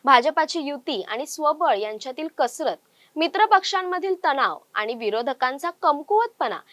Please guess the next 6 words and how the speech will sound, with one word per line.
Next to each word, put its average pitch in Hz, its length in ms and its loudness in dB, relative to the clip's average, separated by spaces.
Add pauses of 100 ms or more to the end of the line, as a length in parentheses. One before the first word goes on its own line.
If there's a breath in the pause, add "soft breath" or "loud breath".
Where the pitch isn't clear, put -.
(220 loud breath)
यामुळे 311 640 6
हा 262 220 0
रणसंग्राम 240 800 -2
ऐतिहासिक 285 640 -4
ठरू 214 180 -4
शकतो. - 380 -14